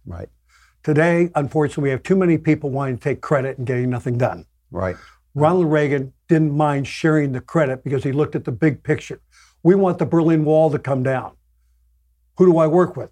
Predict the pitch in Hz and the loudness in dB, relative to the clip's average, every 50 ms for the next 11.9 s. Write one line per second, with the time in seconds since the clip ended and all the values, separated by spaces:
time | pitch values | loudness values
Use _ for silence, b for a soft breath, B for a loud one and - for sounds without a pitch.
0 | _ _ - - 147 123 - - 151 143 143 127 - 143 147 143 139 139 135 - | _ _ -6 -4 -4 -4 -2 -4 -2 -2 -2 -2 0 0 0 0 0 -2 -4 -4
1 | - 160 147 123 - 127 - - _ _ _ 156 143 151 151 151 - 151 139 143 | -2 -2 -2 -2 -4 -8 -16 -18 _ _ _ 0 2 2 2 0 -4 -4 -2 -2
2 | 147 139 117 - - 127 110 101 147 151 147 - - 147 127 120 151 151 143 127 | -2 -2 -4 -8 -12 -14 -2 0 2 2 2 0 -4 -6 -2 0 2 0 0 0
3 | 113 - - _ _ _ _ _ - 160 160 151 147 151 - - - - 165 151 | -4 -10 -14 _ _ _ _ _ 0 0 2 2 0 -4 -6 -8 -4 0 0 2
4 | 135 120 - - _ _ _ _ - 147 156 160 151 160 156 - - - 156 147 | 2 0 -4 -8 _ _ _ _ 0 2 2 2 2 0 -6 -8 -2 0 0 0
5 | 147 - - - - - - _ _ _ _ - 143 147 151 160 160 156 156 151 | 0 -2 -6 -12 -16 -16 -18 _ _ _ _ -2 0 2 2 2 0 -2 -2 -2
6 | 143 135 135 151 147 123 - 151 143 139 131 160 170 190 170 117 - - 143 117 | -2 -4 -4 -6 -4 0 2 2 2 2 0 0 0 0 0 -2 -4 -4 -6 -6
7 | - - _ b b b b b b b b b - 151 175 180 180 - 165 180 | -6 -10 _ b b b b b b b b b 2 4 4 4 2 2 2 4
8 | 185 190 190 190 160 175 196 196 196 - 156 151 147 139 135 131 127 - _ _ | 4 4 2 2 2 2 2 2 0 -2 -4 -4 -2 -2 -2 -2 -4 -8 _ _
9 | _ _ _ _ _ _ _ _ _ 143 117 143 160 156 160 156 - 160 143 139 | _ _ _ _ _ _ _ _ _ -8 -2 2 4 4 2 2 0 0 -2 -2
10 | - - _ _ _ _ 131 - _ - 185 185 180 135 107 - - _ _ _ | -6 -12 _ _ _ _ -18 -8 _ 2 2 2 2 0 -4 -8 -14 _ _ _
11 | - 160 185 - 180 - 175 160 - 156 139 131 123 156 156 131 120 | 4 4 4 4 2 0 -4 -2 -2 -2 -4 -2 0 0 0 0 -2